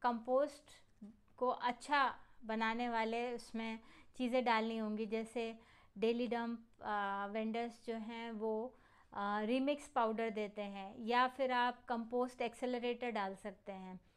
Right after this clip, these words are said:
या फिर आप पुरानी खाद डाल सकते हैं, और या फिर आप दही डाल सकते हैं।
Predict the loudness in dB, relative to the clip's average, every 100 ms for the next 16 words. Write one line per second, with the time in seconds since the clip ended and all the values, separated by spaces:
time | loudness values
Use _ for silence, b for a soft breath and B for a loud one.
0 | b -4 2 2 2 0 0 4 6 4
1 | 2 -4 0 0 0 -2 2 2 4 0
2 | -4 -4 -10 -10 -12 -10 -10 -12 b b
3 | b b -2 2 2 2 6 6 4 -2
4 | 2 2 2 2 6 6 6 2 2 0
5 | 0 0 0 -6 -12 -10 -14 -12 -14